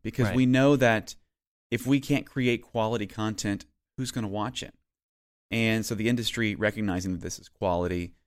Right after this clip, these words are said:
Speaker 1: uh, it means that our donors have helped in a big way. And
Speaker 2: Yeah.
Speaker 1: that, uh, you know, everybody who donated to Searching for a King,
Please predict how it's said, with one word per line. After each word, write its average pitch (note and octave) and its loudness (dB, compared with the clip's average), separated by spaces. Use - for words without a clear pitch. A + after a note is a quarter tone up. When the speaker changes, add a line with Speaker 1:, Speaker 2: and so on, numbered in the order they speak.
Speaker 1:
uh, F2 -2
it E2+ -6
means A2 -2
that G2 2
our F#2+ -4
donors G2 -2
have F#2+ -14
helped F#2 -4
in F#2+ -8
a F2 -6
big F#2 -4
way. C#2 -4
And F#2+ 0
Speaker 2:
Yeah. G2 -12
Speaker 1:
that, F2+ -6
uh, E2+ -4
you B2+ 2
know, A#2 2
everybody C#3+ 2
who C3+ -2
donated C3+ -2
to - -14
Searching E2+ -4
for E2 -6
a E2+ -6
King, E2 -6